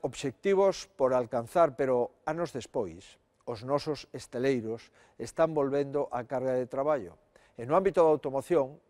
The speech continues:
no que este centro é unha referencia internacional en tecnoloxía, logramos a mellor noticia posible para as doce nove mil familias que dependen del.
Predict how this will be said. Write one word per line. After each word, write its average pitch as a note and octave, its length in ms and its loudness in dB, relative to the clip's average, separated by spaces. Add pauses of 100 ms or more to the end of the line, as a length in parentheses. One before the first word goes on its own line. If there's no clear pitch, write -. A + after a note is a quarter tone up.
no G#2 160 -14
que - 80 -12
este A#2+ 240 -6
centro B2 320 -6
é A2+ 80 -2
unha A#2 240 -2
referencia C3 560 0
internacional D#3 720 0
en A#2+ 160 -8
tecnoloxía, A#2+ 560 -10 (560)
logramos C3+ 640 0 (240)
a C3 80 0
mellor C#3 400 2
noticia B2+ 560 -4
posible C3 560 -6 (320)
para B2 160 -2
as A2+ 80 -6
doce A#2+ 240 -6
nove A#2+ 320 -4
mil D#3 160 -2
familias B2 560 -4
que A2 120 -8
dependen G2 520 -10
del. D2+ 160 -20